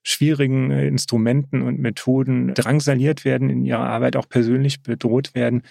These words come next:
da müssen wir konkrete Unterstützungsmaßnahmen geben. Das hat viel mit innerverbandlicher Schulung, mit Bildung, mit Argumentationshilfen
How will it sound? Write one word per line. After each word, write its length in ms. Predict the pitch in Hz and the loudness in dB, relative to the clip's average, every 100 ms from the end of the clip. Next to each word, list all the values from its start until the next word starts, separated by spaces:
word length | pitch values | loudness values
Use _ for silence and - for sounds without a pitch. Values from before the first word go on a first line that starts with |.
| - _ | -20 _
da 100 | - | 0
müssen 440 | 120 127 139 143 127 | 2 2 2 2 2
wir 120 | 123 | 0
konkrete 560 | - 131 113 127 127 147 | -2 -6 -2 -2 0 -2
Unterstützungsmaßnahmen 1600 | 139 123 110 123 123 123 110 - 110 113 113 - 123 117 113 117 | -4 -4 -2 -2 0 0 -2 -4 -4 -2 -2 0 0 0 0 -2
geben. 380 | 107 117 127 127 - - _ | -2 0 0 -2 -6 -20 _
Das 180 | - - | -2 2
hat 140 | 147 - | 2 0
viel 240 | - 139 | 0 2
mit 200 | 127 127 - | 2 0 0
innerverbandlicher 920 | 131 117 117 113 113 - 104 120 113 | 0 2 0 2 0 -2 -4 -2 -2
Schulung, 580 | - 170 143 139 135 139 | 0 2 2 2 0 -2
mit 200 | 113 - | -4 0
Bildung, 500 | 131 127 120 120 117 | 2 2 0 -2 0
mit 140 | 135 160 | 0 2
Argumentationshilfen 1600 | 147 135 135 127 123 113 - 120 123 - - 120 120 - 120 117 | 2 2 2 0 0 -2 0 2 2 0 0 2 0 0 -2 -2